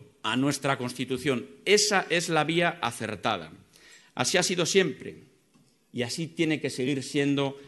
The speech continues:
en estos momentos. Los que me conocéis, los que me conocen, sabéis que soy un político de consenso, pero también de firmes convicciones,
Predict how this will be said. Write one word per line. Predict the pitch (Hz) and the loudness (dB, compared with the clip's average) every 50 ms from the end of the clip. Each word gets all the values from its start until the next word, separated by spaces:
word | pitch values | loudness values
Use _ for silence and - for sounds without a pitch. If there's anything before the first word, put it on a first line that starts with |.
| - - _ - | -20 -20 _ -2
en | 107 120 127 | 0 2 2
estos | 127 123 - - 117 123 | 2 0 -2 -4 -6 -6
momentos. | 110 101 98 92 90 92 - - - - - - _ _ _ _ _ _ - - - - - _ _ | -6 -6 -6 -6 -8 -10 -12 -14 -16 -16 -18 -20 _ _ _ _ _ _ -20 -20 -20 -20 -20 _ _
Los | 127 135 131 135 | 0 0 0 2
que | - - 135 131 131 131 131 123 127 | 2 4 6 6 6 6 4 2 0
me | 123 123 127 120 | 0 0 0 2
conocéis, | 127 123 117 117 - - 180 185 185 175 175 175 - - - - | 0 0 0 0 2 4 6 8 8 6 6 2 -4 -8 -10 -10
los | 117 117 - | -12 -10 -8
que | - - | -6 -6
me | 117 117 | -6 -4
conocen, | 104 120 117 143 156 151 - - 143 147 147 143 - - _ _ _ - - - _ | -4 -4 -2 -2 -2 -2 -2 -4 -4 -4 -6 -8 -12 -20 _ _ _ -20 -20 -20 _
sabéis | - - - 113 120 135 147 151 147 - | -16 -6 -4 0 4 4 4 4 2 2
que | - 135 120 | 0 0 0
soy | - - 151 147 147 147 147 147 147 147 | 2 4 4 6 8 8 6 6 4 2
un | 143 139 | -2 -2
político | 131 - 135 131 135 131 - 135 123 135 127 123 | 0 2 2 2 2 0 0 -2 0 2 2 2
de | 123 120 | 0 -2
consenso, | 120 117 117 113 - 175 175 180 175 - - 196 202 208 - - - - - _ | -2 -4 -4 0 2 2 2 4 2 2 2 0 0 0 -4 -8 -16 -20 -20 _
pero | - 117 117 120 117 | -4 0 0 0 0
también | 120 113 113 120 135 143 147 147 139 | 0 0 2 4 4 4 4 2 0
de | 123 120 | -2 -4
firmes | 120 127 147 143 143 135 131 123 120 - | -2 0 0 0 2 0 0 -2 -4 -6
convicciones, | - 117 113 107 107 - - - 123 117 107 101 87 - - - | -6 -6 -6 -6 -8 -8 -4 -2 -2 -2 -2 -4 -8 -10 -14 -14